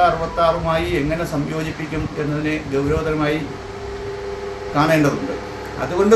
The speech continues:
തന്നെ ഇവിടുത്തെ ഈ സംയോജനം ഗൗരവതരമായി ദേശീയപാത അതോറിറ്റിയുടെ മുന്നിൽ എത്തിക്കാനും അതുപോലെ തന്നെ അതിന് പരിഹാരം കാണാനും ദേശീയപാത പടിഞ്ഞാറൻ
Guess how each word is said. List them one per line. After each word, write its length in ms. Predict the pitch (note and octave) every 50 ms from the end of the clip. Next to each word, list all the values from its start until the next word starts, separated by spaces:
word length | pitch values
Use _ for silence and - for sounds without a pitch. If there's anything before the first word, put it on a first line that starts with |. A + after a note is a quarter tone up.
| A3 G#3
തന്നെ 240 | G3 G3 F3+ D3+ A#2+ - - - - - - - - - - - - - - - - - - - C#3
ഇവിടുത്തെ 380 | D3+ F3 F#3+ F#3+ F#3+ G3+ G3+ G3+ F#3+ - - - - - - - - - - - - - - - - - D#3
ഈ 40 | F#3 A3 - -
സംയോജനം 540 | E3 F3 F#3 G3 F#3+ G3 - - C3+ - - - - - C#3+
ഗൗരവതരമായി 920 | D3+ D#3+ F3 F#3+ F#3+ G3 F#3+ G3 F#3+ G3 F#3+ F#3 F#3 F#3 F#3 F#3 G3+ G#3+ - - - - D3+
ദേശീയപാത 540 | E3 E3 - - F3+ F3 F3 F3+ F3+ F3 F3 F3 F3 E3+
അതോറിറ്റിയുടെ 640 | D#3+ E3 E3 E3 E3 E3+ D#3+ D3+ D#3+ D#3+ D#3 D#3+ D#3+ D3+
മുന്നിൽ 260 | D3 D3 C#3 - D#3 - - - C#3+ C#3+
എത്തിക്കാനും 500 | D3 D#3 D3 F3 F3+ F#3 F#3 G3 A3 A3+ - - - - - - - - - - - -
അതുപോലെ 260 | E3+ D#3+ E3 D#3+ D#3 D#3+
തന്നെ 120 | D#3+ D#3 D3+
അതിന് 140 | D#3 D#3 D3 D3+
പരിഹാരം 420 | C#3 D3 C#3 D#3+ D#3+ D#3+ E3 E3+ E3
കാണാനും 360 | D3+ D3+ D3+ D3+ D#3 D#3 C#3+ C#3 - - - - - - C3
ദേശീയപാത 460 | C3 C3+ - D#3 - C#3+ C#3+ C#3 C#3+ D#3 E3+ - - - - - - - - G4+ - - - - - - - - - - - - - - - - -
പടിഞ്ഞാറൻ 460 | - C3 C#3+ D3 E3 E3 D#3+ D#3+ D#3